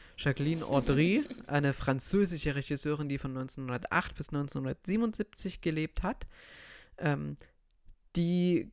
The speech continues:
Speaker 1: genau wie Mathilde Landeta, die wir letzten Monat, äh, als eine der ersten mexikanischen Filmemacherinnen hatten, ähm, als Zuständige für die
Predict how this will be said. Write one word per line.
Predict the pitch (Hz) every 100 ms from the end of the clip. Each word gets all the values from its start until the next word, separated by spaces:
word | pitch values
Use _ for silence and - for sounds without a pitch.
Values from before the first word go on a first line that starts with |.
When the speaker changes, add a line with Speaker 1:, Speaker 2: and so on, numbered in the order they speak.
| -
Speaker 1:
genau | 160 151 175
wie | 185
Mathilde | 165 147 190 185
Landeta, | 147 131 135 196 - 165
die | 156 143 143
wir | 139 135 131 131 127
letzten | 123 123 123 131 151 - - - 151
Monat, | 143 143 143 160 156 147 - -
äh, | 147
als | - 135
eine | 135 139
der | 127
ersten | - 147 - 135
mexikanischen | - - - - 185 254 208 139
Filmemacherinnen | - 139 131 127 131 127 - 135 139
hatten, | 127 - 175 226 - - - - - -
ähm, | 156 147 -
als | 151 -
Zuständige | - 196 - 165 160 151 147
für | - 143
die | 139 135 131